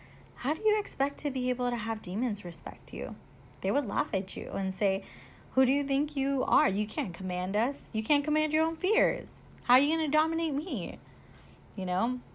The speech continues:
And another thing to consider is, what does fear stand for?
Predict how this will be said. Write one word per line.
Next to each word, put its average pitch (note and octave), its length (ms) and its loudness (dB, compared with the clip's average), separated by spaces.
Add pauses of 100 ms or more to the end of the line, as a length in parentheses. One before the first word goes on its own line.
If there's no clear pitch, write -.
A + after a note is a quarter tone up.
(140)
And G#3 260 2
another B3+ 360 2
thing E4+ 260 -2
to D#4+ 140 -2
consider D#4+ 380 -2
is, A#3+ 300 2
what A#3+ 220 0
does D#4+ 160 -4
fear D#4+ 200 -2
stand D4 380 -2
for? E3+ 320 2